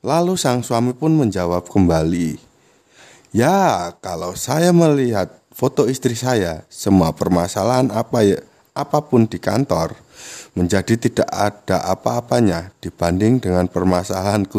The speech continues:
dengan dia." <laughs> Mungkin sekian cerita, Kak,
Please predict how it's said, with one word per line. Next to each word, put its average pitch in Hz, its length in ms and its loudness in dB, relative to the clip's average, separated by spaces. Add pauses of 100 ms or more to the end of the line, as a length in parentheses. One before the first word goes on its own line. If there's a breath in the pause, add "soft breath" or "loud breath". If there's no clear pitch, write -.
dengan 85 400 0
dia." 82 400 -4 (480 loud breath)
<laughs> 95 1800 -4
Mungkin 120 400 2
sekian 104 640 0
cerita, 101 400 -8
Kak, - 360 -6